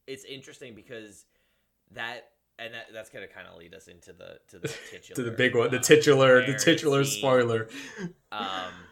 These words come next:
Speaker 1: but Barrett, Barrett as a character, I think he's maybe the only one in the party who really stood to lose anything.
Speaker 2: Mm-hmm.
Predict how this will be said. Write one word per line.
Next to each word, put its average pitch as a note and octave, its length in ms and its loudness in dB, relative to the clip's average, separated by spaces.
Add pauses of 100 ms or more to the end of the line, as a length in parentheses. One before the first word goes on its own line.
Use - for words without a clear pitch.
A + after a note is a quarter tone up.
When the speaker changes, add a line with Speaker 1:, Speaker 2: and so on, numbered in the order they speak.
(760)
Speaker 1:
but G#2+ 240 -12 (500)
Barrett, G#2+ 500 -12 (240)
Barrett A#2+ 500 -14
as G2+ 680 -18 (800)
a A2+ 100 -16
character, G#2 840 -16
I G2+ 120 -16
think F#2+ 480 -20 (200)
he's A2 500 -20
maybe A2 320 -20
the A#2+ 180 -18
only G#2+ 220 -20
one G#2 160 -20
in G2 80 -20
the G2 60 -20
party G2+ 420 -20
who A2 160 -20 (200)
really G2+ 460 -18
stood G2 640 -20
to G#2 120 -20
lose F#2 500 -20
anything. B1 520 -20 (220)
Speaker 2:
Mm-hmm. C3+ 160 0